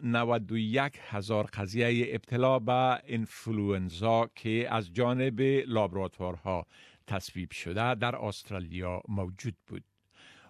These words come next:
ولی امسال تا کنون قضایای ابتلا به این بیماری تقریباً دوچند شده،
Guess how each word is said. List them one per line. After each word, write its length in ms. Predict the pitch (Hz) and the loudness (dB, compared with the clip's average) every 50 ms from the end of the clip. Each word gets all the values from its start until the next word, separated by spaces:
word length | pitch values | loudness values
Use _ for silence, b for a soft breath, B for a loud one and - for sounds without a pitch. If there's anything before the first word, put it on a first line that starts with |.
| B B | B B
ولی 220 | - 139 175 190 156 | -2 0 0 0 -4
امسال 440 | 185 196 - - 147 110 117 135 131 - - | -4 -6 -4 -2 0 0 0 0 -2 -2 0
تا 160 | - 123 117 | 0 0 0
کنون 440 | - - - 135 160 170 135 101 - B B B B B B B B B | 0 -2 -4 0 2 2 2 0 0 B B B B B B B B B
قضایای 680 | 143 151 135 156 151 151 156 156 156 156 156 151 123 | 0 2 2 4 4 4 4 4 4 4 2 2 0
ابتلا 360 | 123 - - 131 120 123 123 | -2 -4 -4 0 2 2 4
به 120 | 117 107 120 | 4 2 0
این 300 | 117 - 120 123 117 101 | 0 0 0 0 0 -2
بیماری 800 | - 92 90 90 87 87 90 87 90 95 104 110 113 120 - - - | -4 -6 -8 -6 -6 -4 -4 -4 -2 0 0 2 0 0 -2 -4 -4
تقریباً 880 | 120 113 - - - 117 127 123 120 117 113 131 139 147 143 143 135 - 110 90 | -4 -4 -4 -4 -2 0 2 2 2 4 2 2 2 2 0 -2 -4 -6 -8 -4
دوچند 500 | 95 113 107 - - - 131 143 151 117 | -4 -4 -4 -4 -6 -4 -4 -2 -2 -2
شده، 320 | 101 - - 87 82 - | -4 -6 -8 -10 -10 -10